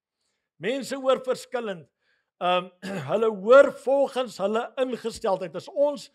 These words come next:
vandag 'n groep van s-, van n duisend mense het en een ou praat en ons vra na die tyd vir die ouens kommentaar, sal jy agterkom daar's hoeveel verskillende goed wat mense gehoor het. Jy weet, ouens kom soms by my, dan sê hulle, Pastoor,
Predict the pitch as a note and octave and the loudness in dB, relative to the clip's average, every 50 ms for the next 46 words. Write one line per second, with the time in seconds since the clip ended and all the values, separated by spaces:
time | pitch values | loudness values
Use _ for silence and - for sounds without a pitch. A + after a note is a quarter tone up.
0 | _ _ _ _ _ _ - A3+ A3+ F#3+ E3 G3+ B3 A#3+ - B3+ B3 - - - | _ _ _ _ _ _ -6 -6 -6 -2 0 0 0 0 0 -2 -2 -2 -4 -8
1 | _ - B3+ B3+ B3+ - - A#3 A3 - - - - - _ _ G#3 G#3 G#3+ G#3+ | _ -6 -6 -6 -6 -6 -6 -8 -8 -8 -12 -16 -20 -20 _ _ -4 -4 -2 -4
2 | F#3+ D#3 F#3 A3 A#3 A3+ - A#3+ A3+ F#3+ C3+ F3+ G3 G#3 G#3 G#3 - - F#3 F3+ | -2 0 0 0 0 -2 -4 -4 -4 -4 -6 -8 -6 -6 -6 -10 -10 -10 -8 -8
3 | C#3+ C3 - _ _ _ _ _ _ _ _ _ _ _ - G3 G3+ A#3 D#4+ D#4 | -8 -10 -10 _ _ _ _ _ _ _ _ _ _ _ -8 -8 -8 -8 -4 0
4 | C4+ C4+ C4 C4+ D4+ E4 B3+ B3 A#3+ - - - A#3 A#3 A3 F#3 E3+ - G3 F#3+ | 0 0 0 -2 -2 0 0 0 0 -2 -4 -2 2 4 4 4 2 0 -6 -8
5 | G3 F#3+ - - A3 B3+ C4 C4 B3+ A#3 A3 A#3 B3 B3 - B3+ A#3+ G3 - A#3 | -8 -10 -10 -6 -2 -2 0 0 2 2 2 2 0 0 -2 -2 -4 -2 -4 -8
6 | B3+ D4+ D4+ A3+ A3+ G#3 - - - A3+ G#3+ A3+ G3+ - - G3+ G3 F#3 - F#3 | -10 -6 -4 -4 -4 -4 -6 -10 -10 -10 -10 -10 -12 -10 -6 -6 -6 -4 -6 -6
7 | F#3 F3+ G3+ - - C4 B3+ - - C#4 A#3+ - - B3+ A#3+ A#3+ A#3 F#3+ - _ | -6 -4 -4 0 0 0 -2 0 -4 -6 -4 2 4 6 6 6 4 -2 -12 _
8 | _ _ _ _ _ _ _ - E3 G#3 A3 A#3 - - - - - A3+ C4+ C#4+ | _ _ _ _ _ _ _ -2 2 4 4 4 2 0 -8 -6 0 2 2 2
9 | C4+ C#4 - C#4 C#4+ C4 B3+ - - A#3 A3 - - - - - C4 C4+ C4+ C#4 | 2 -2 -2 0 2 2 2 2 0 -4 -6 -6 -8 -8 -2 0 0 4 4 4
10 | C4+ C4+ C4 B3 A#3 - - B3+ B3+ - - - G3 F#3+ F#3+ - E3+ E3+ F#3 G3 | 4 4 4 2 2 0 -4 -6 -6 -6 -4 -4 -6 -6 -6 -8 -12 -12 -12 -12
11 | G3 D#3+ - F#3 D#3+ - - D#3+ D#3+ D3 C#3+ C3 A#2+ A2 _ _ _ _ _ _ | -12 -12 -12 -14 -14 -14 -16 -14 -14 -14 -14 -16 -18 -20 _ _ _ _ _ _
12 | _ _ _ _ _ _ _ _ _ _ _ _ _ _ _ _ _ _ F3 G3 | _ _ _ _ _ _ _ _ _ _ _ _ _ _ _ _ _ _ -6 -4
13 | A3 - C#4+ A#3+ A#3+ A#3 F#3 - - A3+ G#3+ F#3+ - A3+ A3 G3+ - - - F3+ | -4 -2 0 0 0 0 -2 -4 -8 -8 -8 -6 -6 -6 -6 -6 -8 -10 -10 -8
14 | - F3 F#3+ F#3 F#3 F3+ E3+ - - F3 F#3+ G3+ G3+ G3 - F#3+ F3 - - - | -4 -4 -4 -4 -6 -10 -12 -12 -10 -10 -10 -10 -12 -12 -14 -14 -14 -14 -12 -8
15 | A#3+ B3 A#3 G3 | -6 -6 -6 -8